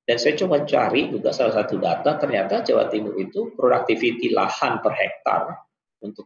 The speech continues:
jenis tanaman tertentu, eh, dalam hal ini cassava, itu ter-, cukup tinggi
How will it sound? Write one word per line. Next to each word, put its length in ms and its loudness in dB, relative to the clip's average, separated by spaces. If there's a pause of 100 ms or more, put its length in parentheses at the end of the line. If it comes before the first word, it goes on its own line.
jenis 320 -2
tanaman 480 -2
tertentu, 800 -4
eh, 80 -8
dalam 240 -2
hal 160 0
ini 160 -6
cassava, 720 -2 (240)
itu 400 0
ter-, 240 0
cukup 320 -4
tinggi 400 0